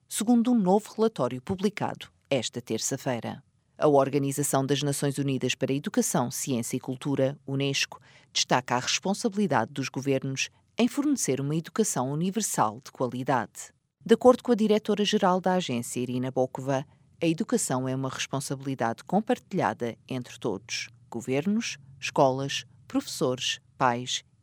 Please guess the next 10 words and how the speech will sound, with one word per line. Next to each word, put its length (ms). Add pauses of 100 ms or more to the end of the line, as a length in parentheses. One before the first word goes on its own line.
e 40
atores 440
privados. 760 (560)
Ela 260
acrescentou 520
que 160
o 60
cumprimento 720
dessas 420
responsabilidades 1040